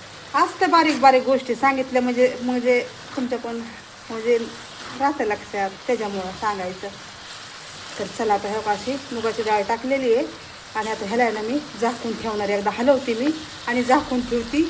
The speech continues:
कारण मला आता पीठ मळायचं आहे. चला आता हे बघा, पीठ घेतलेलं आहे,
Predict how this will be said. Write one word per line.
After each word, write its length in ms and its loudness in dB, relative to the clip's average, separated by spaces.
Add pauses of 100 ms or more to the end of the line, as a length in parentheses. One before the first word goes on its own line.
(140)
कारण 180 -2
मला 240 0
आता 140 -2
पीठ 260 -2
मळायचं 420 0
आहे. 60 -8 (1160)
चला 160 -2
आता 180 -6
हे 120 -2
बघा, 180 -8 (840)
पीठ 140 -2
घेतलेलं 460 -2
आहे, 140 -2